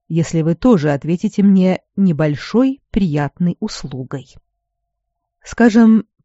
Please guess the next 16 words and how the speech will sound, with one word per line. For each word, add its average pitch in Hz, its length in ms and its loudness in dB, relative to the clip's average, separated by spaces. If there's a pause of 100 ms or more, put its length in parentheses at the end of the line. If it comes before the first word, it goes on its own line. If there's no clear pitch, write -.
потратите 165 760 -2
один-два 156 520 -2
месяца, 160 640 0 (400)
чтобы 170 340 -4
скрасить 160 600 -4
моё 160 220 0
одиночество 151 800 -2
по 156 140 -4
вечерам 175 680 -2 (220)
и 294 80 0
ночью. 143 560 -2 (1080)
Леди 165 600 0
Мэвили, 156 640 -2 (420)
моя 160 180 -2
прошлая 160 420 -4
фаворитка, 151 720 -4